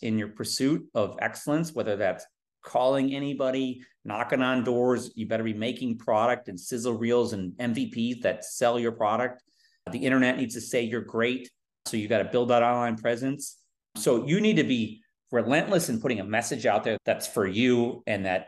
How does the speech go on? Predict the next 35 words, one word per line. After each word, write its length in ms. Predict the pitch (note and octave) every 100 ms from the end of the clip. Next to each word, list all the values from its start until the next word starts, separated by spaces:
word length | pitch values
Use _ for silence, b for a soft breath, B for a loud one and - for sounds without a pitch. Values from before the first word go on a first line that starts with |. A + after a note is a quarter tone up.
| -
and 140 | G#2
you're, 200 | F#2+ F#2+
you 260 | A#2 C3+ B2+
have 120 | G#2
no 320 | A#2+ D3 D3
fear 540 | C#3+ - C3+ G#2+ G#2 F#2+
whatsoever. 760 | G#2 - F#2+ F2 E2 - - _ _ _ _ _ -
And 180 | A#2
then 320 | A2+ A#2+ A#2 - -
coupled 340 | F#3 D#3+ A#2
with 140 | A2 A2+
that 340 | G#2 G2 -
is 100 | -
patience. 680 | - C#3 C3 - - - - - _ _ _
You 220 | B2 C3+
are 160 | C3+ A2+
behind. 640 | A2 G#2+ B2 A#2 E2 - - _ _ _ _
There's 220 | A2 G#2+
no 640 | B2 B2+ C#3 C3+ C3+ C3+ - _ _
time 560 | - C3 B2+ B2 B2 - -
for 200 | A2 -
patience. 680 | - E3 - - - - - _ _ _
You 120 | C3
have 220 | B2 B2+ -
to 240 | G#2+ - C#3
immediately 880 | B2+ B2+ C#3+ E3 F#3 E3 C3 B2+ A2+
light 260 | A2 A2
things 240 | A2+ G2+ G#2+
up. 280 | E2+ - -
There, 200 | A2 C3
you 120 | A#2
cannot 360 | A#2+ C#3 C3
wait 180 | C3 C3
another 340 | A#2 A#2+ A#2+ A2+
second, 420 | A#2+ G#2 G#2